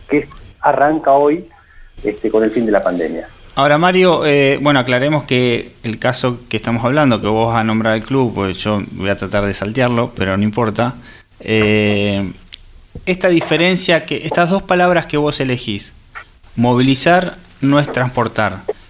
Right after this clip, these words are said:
Speaker 2: Digamos, si podés describir un poquito, digamos, es-, esta, esta disquisición, esta, esta distinción que haces entre las dos palabras,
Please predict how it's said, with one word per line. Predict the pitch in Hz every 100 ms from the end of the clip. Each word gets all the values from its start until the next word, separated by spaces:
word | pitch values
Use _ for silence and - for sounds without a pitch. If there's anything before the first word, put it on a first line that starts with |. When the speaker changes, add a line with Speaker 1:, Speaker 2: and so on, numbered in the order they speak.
| - -
Speaker 2:
Digamos, | 110 110 110 107 -
si | - 123
podés | 123 131 151 - - -
describir | 123 123 131 143 165
un |
poquito, | 143 135 147 143 -
digamos, | - 127 120 113 -
es-, | 104 135 127
esta, | 147 143 151 139 131 117 107 -
esta | 127 135 127 123 - - - -
disquisición, | 127 123 123 117 - 151
esta, | 147 143 131 -
esta | 131 131
distinción | 131 127 127 123 156 165 143
que |
haces | 131 127 139 135
entre | 131 117 113
las | 110
dos | 123 123
palabras, | 113 104 92 90 -